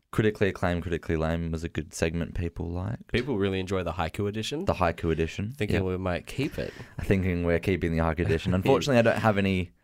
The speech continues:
Speaker 1: I don't have any, uh, critically acclaimed game today.
Speaker 2: No, no, no, not today.
Speaker 1: But I do have a haiku, which I'll,
Speaker 2: <laughs>
Speaker 1: might, maybe I'll
Speaker 2: Oh.
Speaker 1: sprinkle, I'll sprinkle that.
Speaker 2: Sizzling.
Speaker 1: Yeah,
Speaker 2: Nice.
Speaker 1: and now I'm, we'll have it at the end of the show.
Speaker 2: <laughs>
Speaker 1: But yeah, so I had a little bit of a thought this week.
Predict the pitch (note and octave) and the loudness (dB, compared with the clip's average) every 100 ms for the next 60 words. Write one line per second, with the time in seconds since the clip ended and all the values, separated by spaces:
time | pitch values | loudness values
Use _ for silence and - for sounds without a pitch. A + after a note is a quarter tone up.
0 | - A2+ - A2 A2 G2+ G2 F#2 F2 E2+ | 2 2 4 4 4 4 4 4 4 4
1 | E2 D#2+ D2 D2 - E2 D#2+ D2+ - D2+ | 4 4 2 0 0 0 0 0 0 0
2 | D2 D2 D#2 F2 - - D#2 C#2+ C#2 - | 0 -4 -8 -14 -16 -2 0 0 -2 -2
3 | C#2 D2 B1+ G2+ G2+ F#2+ D#2+ E2+ B2+ - | 0 0 0 0 0 0 -2 -2 -2 -4
4 | G#2+ E2+ C2 E2+ - D#2+ E2+ F2 G2 F#2 | -6 -4 -6 -10 -4 0 2 4 4 2
5 | D2 D2+ D2 - C#2+ C2+ C#2 D2+ C2+ D2 | -2 -4 -4 -4 -4 -4 -4 0 0 0
6 | - - D#2+ D2 - E2 D#2+ D2+ B2+ F2+ | -2 -2 0 0 0 0 2 2 2 2
7 | F2 D#2+ D2+ D#2 - D#2+ D#2+ - D2+ D#2 | 2 2 -2 -4 -4 -4 -2 -4 -2 -2
8 | C#2 A#1 - - G#2 A2+ D2+ D2 D#2+ - | -2 -4 -6 -2 0 0 -4 -4 -8 -2
9 | G2 F#2+ E2 - - D#2+ D2+ D2 C#2+ C#2+ | 0 0 -2 -8 -2 0 0 0 -2 -2
10 | - C#2+ D2 - D2+ D2+ D2+ F2+ E2 C3 | -4 -4 -4 -2 -2 -2 -2 0 0 -2
11 | - - - C#3+ - C3 _ - C3+ C3+ | -8 -10 -4 -4 -4 -8 _ 0 4 6
12 | C#3 B2 G2 F#2 D3 C#3 C3 D3 D3+ D3 | 6 4 2 2 2 4 4 2 2 4
13 | C#3 C3+ C3 B2+ - C3+ - C#3 - C#3 | 4 2 0 0 0 2 2 0 0 0
14 | D#3 E3+ - - - | 0 -2 -6 -8 -10